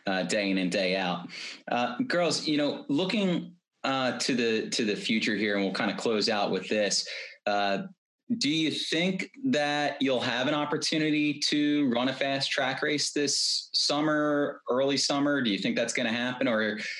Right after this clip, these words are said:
do you think that we're gonna be just running some virtual time trials and then going right into cross country?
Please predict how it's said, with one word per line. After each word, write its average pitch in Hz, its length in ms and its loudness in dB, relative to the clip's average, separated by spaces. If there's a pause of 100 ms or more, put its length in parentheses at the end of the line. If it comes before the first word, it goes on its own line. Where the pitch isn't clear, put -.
(300)
do 113 120 0
you 120 180 2
think 147 160 0
that 139 120 0
we're 131 140 2
gonna 131 220 2
be 120 400 2
just 113 240 -2
running 113 360 2
some 107 760 2 (100)
virtual 110 320 0
time 120 260 -2
trials 117 300 0
and 117 40 2
then 110 220 2
going 110 280 0
right 107 180 2
into 107 240 0
cross 110 260 0
country? - 380 -2